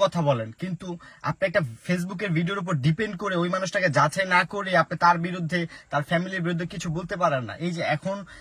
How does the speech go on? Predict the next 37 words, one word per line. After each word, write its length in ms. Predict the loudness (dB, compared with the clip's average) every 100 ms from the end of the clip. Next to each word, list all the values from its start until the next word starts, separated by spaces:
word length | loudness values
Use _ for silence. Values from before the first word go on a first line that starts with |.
| -4 2
যে 80 | 4
ব্যাপারটা 320 | 4 4 2 2
হলো, 220 | 2 0 -4 -4 0
এটা 140 | 2
হচ্ছে 160 | 2 0
যে 60 | -2 -2
স্বপন 240 | -2 -2 0
আহমেদ 240 | 2 0 -2
হচ্ছে 160 | -2 -2
একটা 120 | 0 0
উদাহরণস্বরূপ 580 | 2 2 0 -2 -4 -4 -6
যে 60 | -8 -10 -14 -8
সে 120 | -2 0 0 -2
আফ্রিদি 260 | -4 -4 0
ব্রোর 160 | 0 2
ফ্যামিলি 260 | 2 2 2 2
নিয়ে 120 | 2
টান 120 | 2 2
দিছে 200 | -2 -2 0
বা 60 | 0
ব্রোর 200 | 2 2 2
সম্পর্কে 300 | -2 0 0 0
অনেক 120 | 0 -4
কিছু 140 | -4 -4
বলছে। 240 | -4 -6 -10 -12 -20 -2 0
স্বপন 240 | 2 4 4
আহমেদ 200 | 2 -4
কিন্তু 140 | -6 -2
ব্রোর 140 | -2 -4
সাথে 140 | -2 2
দেখাও 240 | 4 4 4 4
করে 180 | 2 0
নাই, 120 | -6 -14 _ _ -8
তো 60 | 4
তার 160 | 6 6 4
বিরুদ্ধে 320 | -6 -2 0 0 -4 -6
বা 80 | -4